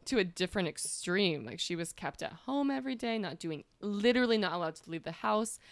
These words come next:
And now it's like every day, dangerous mission, bone carver, weaver. Now she's an emissary.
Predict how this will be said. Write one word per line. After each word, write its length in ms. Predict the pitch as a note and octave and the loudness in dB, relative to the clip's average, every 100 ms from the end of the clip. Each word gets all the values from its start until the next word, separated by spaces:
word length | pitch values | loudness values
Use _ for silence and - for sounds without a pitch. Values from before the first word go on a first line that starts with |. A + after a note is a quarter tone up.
| - - | -12 -4
And 220 | G3+ F#3 | 0 2
now 420 | F3+ A3 A3 F#3 | 2 2 2 2
it's 180 | F3 F3+ | 0 -2
like 180 | E3 - | -2 2
every 280 | F#3+ G3 F3 | 2 2 -4
day, 420 | D#3+ E3+ F#3+ E3+ | 0 4 4 4
dangerous 600 | C#3+ F3 F3 G#3 F3+ - | 0 -2 0 0 -2 -2
mission, 540 | E3 E3+ F#3+ E3 C#3 D#3+ | -2 -2 -2 -4 -6 -4
bone 240 | F#3+ F#3 | -2 -2
carver, 360 | F3 D3 B2+ - _ - | -4 -8 -10 -16 _ -10
weaver. 460 | F3 G#3 D#3 - - _ _ E3+ | -2 0 0 -4 -10 _ _ -8
Now 60 | |
she's 180 | F3 F#3+ | -6 -6
an 100 | G3 | -2
emissary. 640 | A3 A#3 - D#3 B2+ D#3 | 2 2 0 -4 -6 -10